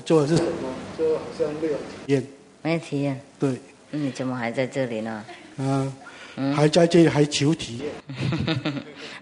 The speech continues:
Speaker 2: 不要求了，他来就来，不来就不来。
Speaker 1: 好，弟子是有这个想法。
Speaker 2: 啊。
Speaker 1: 给他这样，这样要来就来，要去就去，看不到也不管，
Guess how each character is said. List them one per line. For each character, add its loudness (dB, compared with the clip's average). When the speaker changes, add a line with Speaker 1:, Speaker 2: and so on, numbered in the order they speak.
Speaker 2:
不 6
要 8
求 2
了， 0
他 2
来 4
就 2
来， 4
不 -2
来 2
就 -10
不 -8
来。 -6
Speaker 1:
好， 0
弟 6
子 8
是 8
有 8
这 8
个 8
想 -2
法。 2
Speaker 2:
啊。 -2
Speaker 1:
给 4
他 6
这 8
样， 6
这 4
样 6
要 6
来 0
就 0
来， -4
要 6
去 2
就 2
去， -4
看 4
不 6
到 6
也 2
不 6
管， -6